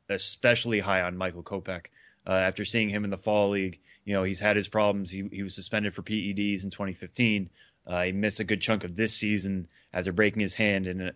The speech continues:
in an altercation. You'll kinda hear this later in our interview, uh, how the White Sox were able to get over those in,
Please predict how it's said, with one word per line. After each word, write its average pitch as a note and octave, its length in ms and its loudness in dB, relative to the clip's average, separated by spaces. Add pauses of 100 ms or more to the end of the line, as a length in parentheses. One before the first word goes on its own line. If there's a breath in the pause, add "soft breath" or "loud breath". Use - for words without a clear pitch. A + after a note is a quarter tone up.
in G2 100 -4
an G2 80 0
altercation. F#2+ 560 2
You'll F#2 140 -4
kinda G#2+ 220 0
hear G#2+ 200 2
this F#2+ 160 -4
later G2+ 240 2
in F#2 80 -2
our F#2 160 0
interview, F#2+ 440 0 (360 soft breath)
uh, F#2+ 120 4
how G2 120 4
the G2 120 2
White G2 200 4
Sox F#2+ 220 0
were G#2 100 2
able F#2+ 200 0
to G2 60 -4
get F#2+ 160 0
over F#2 160 0
those G2 300 2
in, G#2 120 -2